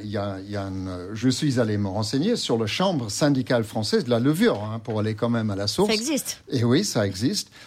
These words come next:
Speaker 1: Et ils disent la sui-, la chose suivante. « Dès la découverte du rôle des levures, les acteurs de l'œnologie ont entrepris de sélectionner les levures les plus à même de, euh, révéler les arômes présents dans le raisin, et cetera, et cetera. » Donc, ils expliquent un peu les choses.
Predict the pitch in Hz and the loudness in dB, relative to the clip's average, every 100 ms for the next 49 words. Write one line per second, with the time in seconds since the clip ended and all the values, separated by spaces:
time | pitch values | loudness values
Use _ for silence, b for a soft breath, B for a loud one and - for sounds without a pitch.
0 | B B - 123 120 110 139 127 151 117 | B B 0 4 4 2 2 4 4 4
1 | 107 - 110 113 123 107 143 - 107 120 | 0 2 0 2 2 2 2 0 0 2
2 | 175 104 123 175 139 123 - 113 123 107 | 0 0 2 4 4 2 0 0 2 0
3 | - 98 95 135 113 101 95 101 180 143 | -2 -2 2 2 2 -2 -2 -2 0 2
4 | 104 120 156 - 131 107 98 101 98 95 | 2 2 0 0 0 2 2 0 0 -4
5 | 92 156 120 104 107 107 - 147 110 - | -2 0 2 0 0 -4 0 0 2 2
6 | 107 101 123 139 113 95 95 123 151 95 | 0 0 2 2 2 -2 -2 0 2 0
7 | - 120 107 107 160 170 113 B B B | -2 0 2 4 4 2 0 B B B
8 | B 92 127 165 185 - 113 107 104 101 | B 0 2 2 0 -10 -10 -6 -2 -2
9 | 98 95 98 95 190 151 123 110 110 107 | -2 -4 -4 2 2 4 2 2 2 0
10 | 107 123 156 - 120 123 131 101 98 98 | 2 2 0 0 0 4 4 2 -2 -4
11 | 98 139 131 104 101 113 113 117 - 107 | -2 0 0 -4 -8 -6 -4 -6 -8 -8
12 | 87 87 92 117 120 - - 165 107 101 | -8 -8 -8 -2 -2 -2 -2 -2 -2 -4
13 | 87 92 175 220 | -6 -2 0 0